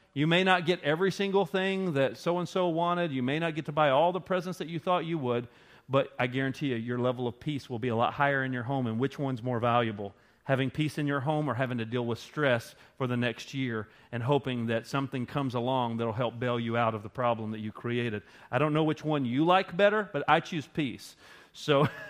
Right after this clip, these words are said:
<laughs> make a plan and stick to the plan.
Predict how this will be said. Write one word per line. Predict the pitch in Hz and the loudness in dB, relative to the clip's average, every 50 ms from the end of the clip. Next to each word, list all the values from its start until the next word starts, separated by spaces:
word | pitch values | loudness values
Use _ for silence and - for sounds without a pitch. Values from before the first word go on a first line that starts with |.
| - - _ _ | -18 -20 _ _
<laughs> | _ _ _ _ _ _ _ - | _ _ _ _ _ _ _ -4
make | 127 135 175 185 190 | 2 4 4 4 4
a | 185 | 0
plan | - - 170 170 165 147 117 104 101 - | -2 0 -2 0 0 0 0 -2 -4 -6
and | 123 123 | -8 -8
stick | - - - 165 147 - | -8 -6 -6 -6 -6 -4
to | - 156 | -6 -8
the | 131 120 | -6 -6
plan. | 110 - 143 135 135 123 107 101 98 | -8 -6 -4 -2 -2 -2 -4 -6 -8